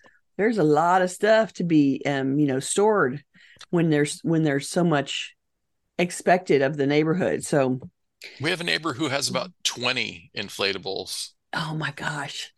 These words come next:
Speaker 1: Yeah,
Speaker 2: And they
Speaker 1: it's
Speaker 2: probably
Speaker 1: crazy.
Speaker 2: do the same thing. Like, every year they bought a couple more, right? And so now they have this massive amount. And they are cute and fun to look at. And, uh, and I can't imagine what a hassle it is to store 'em all.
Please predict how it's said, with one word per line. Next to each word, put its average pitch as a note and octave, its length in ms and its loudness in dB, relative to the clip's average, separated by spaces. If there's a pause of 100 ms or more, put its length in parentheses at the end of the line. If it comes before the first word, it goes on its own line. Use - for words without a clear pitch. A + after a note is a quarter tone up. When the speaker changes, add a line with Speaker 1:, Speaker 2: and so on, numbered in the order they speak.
(120)
Speaker 1:
Yeah, G3+ 220 0
Speaker 2:
And A#3+ 100 4
they C4 80 8
Speaker 1:
it's - 60 2
Speaker 2:
probably D4 200 4
Speaker 1:
crazy. C4 80 2
Speaker 2:
do - 20 2
the B3 60 0
same B3+ 220 4
thing. F4+ 200 4
Like, F#3 200 2
every G#3 240 2
year G#3+ 120 4
they G3+ 100 4
bought F#3+ 200 6
a F#3 40 -2
couple F#3+ 240 0
more, F#3+ 320 4
right? D#3 340 4
And E3+ 120 0
so F3 120 2
now F3 280 2
they D#3+ 140 2
have E3 160 2
this D3+ 160 -4
massive D3 400 0
amount. C#3+ 480 2 (640)
And A3+ 160 6
they C#4+ 80 6
are F4+ 140 6
cute F4+ 400 8
and A#3 120 2
fun D4 180 4
to A3 60 0
look - 220 0
at. C#4+ 400 4
And, G3+ 380 0 (120)
uh, F3 180 -4 (100)
and E3 140 2
I E3+ 80 2
can't F3 280 -2
imagine F#3 580 0
what D#3 140 2
a D3+ 60 2
hassle E3+ 360 -2
it D3+ 60 0
is D3+ 140 0
to - 80 -10
store E3+ 240 -4
'em D3+ 100 0
all. C3 260 -4